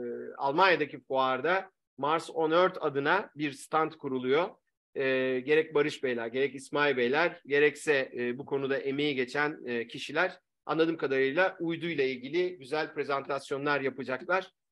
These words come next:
Onlara da başarılar diliyoruz. E, inşallah kayıtlarını da alırlarsa izleyeceğiz. E, yine bir, e, fuar sonrası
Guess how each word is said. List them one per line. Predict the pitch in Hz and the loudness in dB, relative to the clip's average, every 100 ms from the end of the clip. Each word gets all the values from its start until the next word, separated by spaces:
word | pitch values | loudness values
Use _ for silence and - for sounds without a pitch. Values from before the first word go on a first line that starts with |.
| _ | _
Onlara | - 175 143 123 | -2 0 2 2
da | 160 143 | 2 2
başarılar | 135 143 135 143 135 | 0 0 2 2 2
diliyoruz. | 127 120 127 165 - - - | 0 0 0 -2 -10 -14 -4
E, | 127 123 127 | 0 0 -2
inşallah | 139 131 123 151 156 | -6 -4 0 0 -2
kayıtlarını | - 135 135 143 139 127 | -4 -4 -2 -4 -2 -2
da | 131 | 0
alırlarsa | 170 131 123 120 120 185 185 - | 2 2 0 -2 0 -2 -2 -10
izleyeceğiz. | 147 127 123 113 131 196 - _ _ _ _ | -10 -6 -6 -4 -4 -4 -8 _ _ _ _
E, | 131 131 | -4 0
yine | 127 127 165 147 143 | 0 0 2 2 2
bir, | 170 170 | -2 -6
e, | - 113 120 131 131 131 | -12 -8 -6 -6 -8 -6
fuar | - 151 156 | 2 4 4
sonrası | 147 131 120 120 170 170 | 2 -4 -4 -4 -6 -8